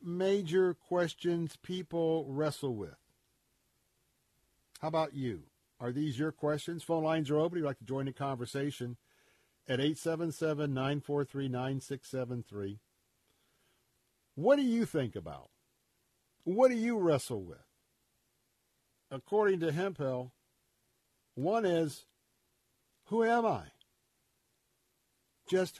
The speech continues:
who am I? What is my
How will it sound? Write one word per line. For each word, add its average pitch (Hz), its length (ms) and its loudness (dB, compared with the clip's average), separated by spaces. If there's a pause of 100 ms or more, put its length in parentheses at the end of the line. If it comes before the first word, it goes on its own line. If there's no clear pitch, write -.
who 240 440 0 (140)
am 185 480 0 (140)
I? 139 360 -4 (2250)
What 214 360 2
is 160 300 -2
my 208 600 -2